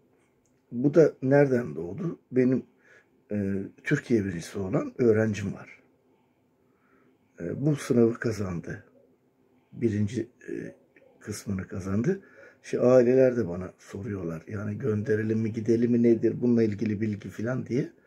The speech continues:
Böyle bir, e, konudan doğdu bu bilsem. E, tabii işin oraya gidi-, gidilmesi, bunun Türkiye'deki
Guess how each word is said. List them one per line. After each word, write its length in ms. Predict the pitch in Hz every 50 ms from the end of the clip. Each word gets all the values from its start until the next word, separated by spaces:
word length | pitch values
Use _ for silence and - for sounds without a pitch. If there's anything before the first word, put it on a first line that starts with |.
| _ _ _ _ _ _ _ _ _ _ _ _ _ _ _ -
Böyle 280 | 135 147 156 160 156
bir, 180 | 143 147 127 - - _ - 127
e, 600 | 117 107 104 104 101 101 101 98 107 107 101 98 -
konudan 600 | - - 135 135 135 135 147 160 175 175 160 131
doğdu 380 | 123 120 117 110 104 104 104 95
bu 220 | 101 101 - - _ _ _ _ _ _ _ _ -
bilsem. 520 | 110 104 120 113 107 - - - 165 196 - - _ _ _ _ _ _ _ _ _ _ _ _ _ _ _ _
E, 260 | - 110 101 101 101 -
tabii 360 | - 208 - 156 120 - - _ - -
işin 360 | 165 - - 156 135 131 - _
oraya 340 | - 151 156 156 147 135 123
gidi-, 340 | 120 120 123 123 127 120 - - 127
gidilmesi, 800 | 131 123 123 131 135 131 127 123 120 - - 135 127 - 131
bunun 360 | 131 131 135 135 131 - - -
Türkiye'deki 840 | - - 127 - - - 139 127 113 117 117 110 - 123 117 110 -